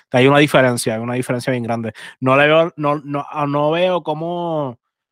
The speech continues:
cómo eso beneficia la salud de la persona, porque no estás, no estás creando a la, a la persona, ni le estás ayudando, porque esa persona si va a seguir enferma, se va a morir.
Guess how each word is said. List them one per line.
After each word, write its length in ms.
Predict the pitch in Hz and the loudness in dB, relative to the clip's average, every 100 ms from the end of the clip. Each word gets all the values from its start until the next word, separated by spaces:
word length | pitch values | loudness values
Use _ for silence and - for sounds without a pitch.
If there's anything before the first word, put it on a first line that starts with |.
| _ _ _ 156 _ _ _ _ | _ _ _ -20 _ _ _ _
cómo 300 | - 139 147 | -6 -4 -4
eso 180 | 151 165 | -2 0
beneficia 480 | 160 160 160 156 156 | 0 -2 -4 -4 -4
la 100 | 156 | -4
salud 240 | 156 151 | -4 -4
de 80 | 151 | -4
la 100 | 151 | -4
persona, 440 | 147 143 165 175 | -4 -8 -10 -8
porque 260 | 175 156 143 | -10 -10 -10
no 300 | 131 127 131 | -10 -8 -8
estás, 220 | - 147 - | -6 -8 -6
no 120 | 131 | -6
estás 200 | - 143 | -4 -4
creando 720 | 143 139 147 147 135 120 110 | -2 -2 -2 -4 -4 -6 -8
a 140 | 127 127 | -6 -4
la, 180 | 120 120 | -4 -6
a 220 | 127 123 | -8 -8
la 140 | 117 | -6
persona, 460 | 113 110 - 135 131 | -8 -8 -6 -6 -6
ni 120 | 120 | -8
le 80 | 120 | -8
estás 220 | - 120 | -4 -2
ayudando, 420 | 131 110 127 147 | -2 -2 -6 -4
porque 360 | 131 113 113 107 - - | -6 -6 -8 -10 -16 -10
esa 220 | 123 135 | -2 0
persona 420 | 127 - 127 123 | 0 0 -2 -2
si 180 | - 120 | -6 -4
va 100 | 123 | -4
a 40 | |
seguir 200 | - 120 | -2 -2
enferma, 360 | 117 131 120 117 | -2 -4 -4 -4
se 120 | - | -4
va 80 | 113 | -6
a 40 | |
morir. 380 | 110 98 131 131 | -6 -6 -6 -6